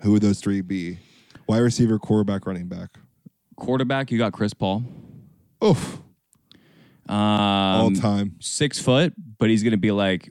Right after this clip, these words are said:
Speaker 2: just dead accurate. He's gonna be anticipating and seeing the game so well.
Speaker 1: So quickly.
Speaker 2: You don't even need, he
Speaker 1: Don't
Speaker 2: doesn't
Speaker 1: worry
Speaker 2: need, he
Speaker 1: about
Speaker 2: doesn't
Speaker 1: it.
Speaker 2: need to be athletic.
Speaker 1: Right.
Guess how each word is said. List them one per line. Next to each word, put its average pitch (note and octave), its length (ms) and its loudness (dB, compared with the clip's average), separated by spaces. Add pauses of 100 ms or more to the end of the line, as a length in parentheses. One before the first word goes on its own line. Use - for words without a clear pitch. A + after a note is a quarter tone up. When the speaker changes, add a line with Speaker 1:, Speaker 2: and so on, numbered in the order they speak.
Speaker 2:
just E2+ 380 -2
dead F#2 300 0
accurate. E2 540 -4
He's F2 160 -2
gonna F2 140 0
be E2 380 0 (100)
anticipating F#2 680 0
and D#2+ 120 -2
seeing F2+ 220 -2
the E2 80 -2
game D#2+ 280 -6
so F2 220 -2
well. D2 280 -6
Speaker 1:
So G2+ 280 2
quickly. F#2 360 -4
Speaker 2:
You G#2+ 80 4
don't G#2+ 140 4
even G2+ 200 2
need, F#2+ 460 0
he G#2+ 120 0
Speaker 1:
Don't G#2+ 80 6
Speaker 2:
doesn't - 20 6
Speaker 1:
worry G#2+ 140 4
Speaker 2:
need, G#2 60 2
he A2 60 -6
Speaker 1:
about C#3 80 4
Speaker 2:
doesn't D3 180 2
Speaker 1:
it. D#3 40 0
Speaker 2:
need E3+ 80 -2
to C3 60 -2
be G2 140 0
athletic. D2+ 520 -4
Speaker 1:
Right. G#2 280 0